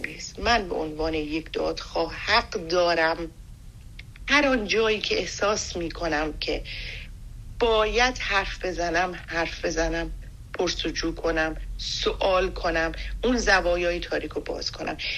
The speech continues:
کسی نمی‌تونه که در جایگاه ما خانواده ها نیست، این همه زجر نکشیده، این همه درد نکشیده، تعیین تکلیف کنه که در مقابل چه کسی باید ما سوال بکنیم، چه کسی.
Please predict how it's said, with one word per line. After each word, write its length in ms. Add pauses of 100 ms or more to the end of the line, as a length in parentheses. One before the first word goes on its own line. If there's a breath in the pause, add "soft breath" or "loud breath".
(160 loud breath)
کسی 380
نمی‌تونه 680 (920)
که 120
در 180
جایگاه 840
ما 240
خانواده 640
ها 180
نیست، 420
این 160
همه 340
زجر 720
نکشیده، 600
این 160
همه 180
درد 600
نکشیده، 800 (360 loud breath)
تعیین 320
تکلیف 440
کنه 260
که 120
در 160
مقابل 520
چه 160
کسی 400 (320 loud breath)
باید 400
ما 180
سوال 460
بکنیم، 360
چه 160
کسی. 280